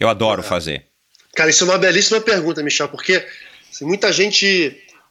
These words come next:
Speaker 2: acaba perguntando pros atletas, né, "Ah, por que que vocês escolheram essa determinada modalidade?" No meu caso, e aí eu consigo identificar isso também em outros atletas,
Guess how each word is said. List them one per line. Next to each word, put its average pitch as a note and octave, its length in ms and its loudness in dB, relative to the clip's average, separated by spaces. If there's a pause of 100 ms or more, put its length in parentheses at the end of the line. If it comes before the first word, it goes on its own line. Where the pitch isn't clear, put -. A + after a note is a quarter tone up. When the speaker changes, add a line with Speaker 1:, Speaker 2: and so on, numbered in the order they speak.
Speaker 2:
acaba F3 340 -2
perguntando F#3+ 920 -2
pros E3+ 220 -6
atletas, E3 480 -2
né, E3+ 120 -2 (120)
"Ah, A3+ 120 2
por G#3+ 200 -8
que A#3 180 -4
que A3+ 60 -12
vocês G#3 300 -2
escolheram F#3 540 0 (960)
essa G#3 260 2
determinada F#3+ 680 0
modalidade?" D#3 720 -2
No F3 180 -2
meu A3 180 2
caso, F3 640 -2 (460)
e C3+ 100 -8
aí D3 100 0
eu F3+ 80 -2
consigo F3 380 -2
identificar E3 580 0
isso E3 180 0
também E3 260 2
em D#3+ 40 2
outros E3 300 0
atletas, D#3 640 0